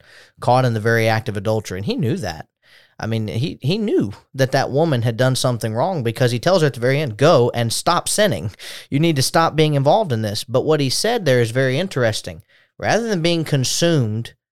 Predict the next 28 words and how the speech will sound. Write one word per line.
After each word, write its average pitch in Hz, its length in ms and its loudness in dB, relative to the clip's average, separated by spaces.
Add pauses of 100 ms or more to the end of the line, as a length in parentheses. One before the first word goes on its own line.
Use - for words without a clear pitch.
(180)
with 117 140 0
what 139 240 2
she 160 180 0
had 127 160 2
done 131 240 4
and, 107 200 -2
and 104 280 -4
biting 143 400 2
into 131 280 2
what 120 240 2
they 127 120 2
were 113 100 0
trying 123 280 0
to 104 80 -6
tempt 120 320 -2
him 113 160 -2
to 98 80 -8
do, 101 260 -4
he 120 160 -4
said 107 280 -4
this, 101 300 -6 (440)
"He 95 120 -8
that's 107 160 -10
without 113 260 -4
sin 160 220 -6
cast - 240 -6
first 92 220 -8
stone." - 360 -12